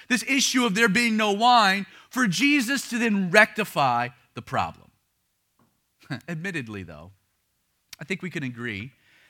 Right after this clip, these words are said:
that Jesus' response to Mary, it comes across kind of, kind of oddly, doesn't it? He says,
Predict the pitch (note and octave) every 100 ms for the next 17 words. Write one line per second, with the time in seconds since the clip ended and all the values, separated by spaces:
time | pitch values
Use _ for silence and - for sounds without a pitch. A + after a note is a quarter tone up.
0 | - A3+ F3+ D3+ C#4 C#4 D#4 - A#3+ E3+
1 | F#3+ - - - F3+ G3+ - - - G#3+
2 | A3 A3 B3 B3 _ _ _ _ _ _
3 | _ _ C#4+ A#4+ A4+ A#4+ - B3 C4 -
4 | B3+ A#3 E3 - A#3 G3+ E3+ D3+ C#3+ B2+
5 | F#2+ E2 E3 F#3 B3 - _ _ _ _
6 | _ _ _ _ _ _ - D4 B3 E4
7 | D4+ B3